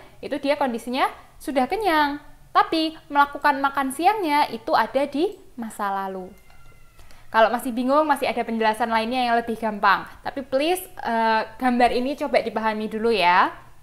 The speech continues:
Oke, untuk lebih jelasnya lagi, kita akan membedah satu-satu nih, kapan kita pakai, eh, present perfect tense. Yang pertama, present perfect tense tadi digunakan pada something happened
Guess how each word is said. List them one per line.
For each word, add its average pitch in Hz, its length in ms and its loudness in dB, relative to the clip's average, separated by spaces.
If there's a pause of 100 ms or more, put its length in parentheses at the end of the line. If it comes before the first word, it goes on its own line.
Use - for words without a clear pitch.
(1200)
Oke, 285 320 2
untuk 277 240 0
lebih 311 400 6
jelasnya 285 560 4
lagi, 247 400 4
kita 254 240 2
akan 254 240 -2
membedah 262 640 0
satu-satu 269 720 2
nih, 196 160 -10
kapan 240 320 -4
kita 240 240 0
pakai, 233 320 2 (320)
eh, 226 320 0 (240)
present 262 320 4
perfect 240 480 -2
tense. 202 320 0 (560)
Yang 233 240 -4
pertama, 233 640 -4 (220)
present 262 320 2
perfect 285 240 -2
tense 339 160 0
tadi 294 240 -4
digunakan 262 800 0
pada 254 640 4
something 349 480 -2
happened 277 560 0